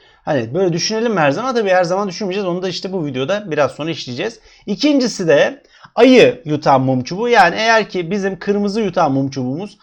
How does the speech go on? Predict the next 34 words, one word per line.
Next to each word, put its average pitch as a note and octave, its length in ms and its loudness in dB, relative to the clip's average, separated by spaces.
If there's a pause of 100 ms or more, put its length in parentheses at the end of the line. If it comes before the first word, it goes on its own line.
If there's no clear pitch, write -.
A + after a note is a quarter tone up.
(220)
sol B3+ 300 2
taraftaki D#3 920 0
yeşil D#3+ 720 -4
veya B2 260 0
işte B2 240 -8
beyaz C#3+ 400 0
olabilir. A2+ 480 -6 (440)
Mum A#3+ 220 2
çubuğunu E3 680 0 (720)
satıcılı G3 600 0
bir C4 60 2
şekilde D#3 520 2
gövdesi F#3 560 2
yutuyorsa G3 880 0
bu G3 120 -2
da G3+ 140 2
bizim E3 460 -6 (140)
ne G3 100 -4
oluyor? F#3 320 -2
Ayı E3 280 0
yani F#3+ 520 2
satıcılı F3 540 -6
mum B2+ 180 -2
çubuğumuz G#2 460 -8
oluyor. F#2 300 -8 (160)
Hemen G#3 280 0
dediğim G#3+ 280 0
gibi F#3 180 -2
buraları G3 320 2
hızlı G3 200 -2
geçiyorum C#3+ 520 -2
ben. G#3 300 2
Boğa G3+ 400 8
yani F#3 320 0